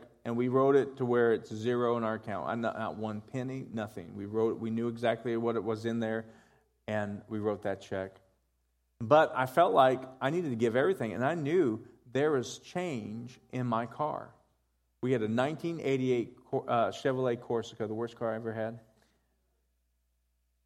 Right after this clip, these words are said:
And, uh, it was down in the parking lot, and so I, I ran out.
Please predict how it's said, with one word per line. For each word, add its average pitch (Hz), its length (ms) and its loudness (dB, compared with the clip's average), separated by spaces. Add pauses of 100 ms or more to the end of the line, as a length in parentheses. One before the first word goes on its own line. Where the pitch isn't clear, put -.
(880)
And, 143 200 4
uh, 165 180 8
it 156 120 6
was 165 120 4
down 160 300 6
in 151 100 4
the 135 60 -2
parking 156 300 4
lot, 135 200 4
and 131 100 -6
so 139 140 4
I, 165 200 6
I 151 180 2
ran 143 260 2
out. 156 340 -2